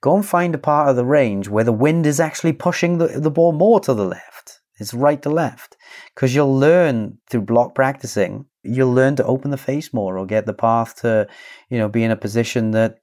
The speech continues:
makes the pattern go more to the right. And then that when you take that wind away, you'll be left with that pattern more. So that's a,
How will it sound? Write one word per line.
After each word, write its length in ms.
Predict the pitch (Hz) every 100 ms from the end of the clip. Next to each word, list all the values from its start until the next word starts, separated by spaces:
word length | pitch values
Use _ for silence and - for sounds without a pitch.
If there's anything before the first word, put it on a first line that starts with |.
| _
makes 380 | - 104 117 120
the 80 | -
pattern 380 | - 110 107 107
go 160 | 104
more 200 | 110 110 107
to 120 | 117
the 140 | 104
right. 240 | 117 151 98
And 80 |
then 160 | 101 101
that 160 | 101 101
when 180 | 110
you 80 | 110
take 240 | 98 113 104
that 200 | 101 98
wind 240 | 107 101
away, 360 | 92 135 160 104
you'll 200 | 92 95
be 120 | 92
left 380 | 98 101 107 -
with 80 | 92
that 200 | 95 -
pattern 320 | 107 127 104
more. 240 | 90 80
So 100 | 87
that's 260 | 120 139 135
a, 140 | 117